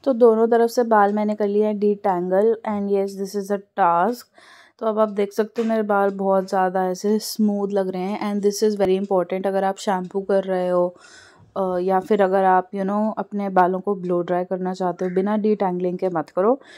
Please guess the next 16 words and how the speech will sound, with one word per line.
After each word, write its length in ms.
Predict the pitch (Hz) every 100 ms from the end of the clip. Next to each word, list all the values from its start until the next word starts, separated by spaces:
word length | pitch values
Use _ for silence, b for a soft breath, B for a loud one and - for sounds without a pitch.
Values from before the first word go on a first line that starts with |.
| B B -
तो 80 |
उसके 280 | 190 202 -
बाद 160 | 220 214
मैंने 260 | 214 208
लगाया 300 | 208 202 196
थोड़ा 380 | 190 202 202 190
सा 220 | 190 196
हेयर 300 | 196 196 190
सीरम, 480 | 190 - 185 175 214
just 240 | 208 196 196
to 100 | 208
make 220 | 185 175
sure 280 | - 180 185
कि 80 |
मेरे 220 | 196 185 185
बाल 260 | 175 175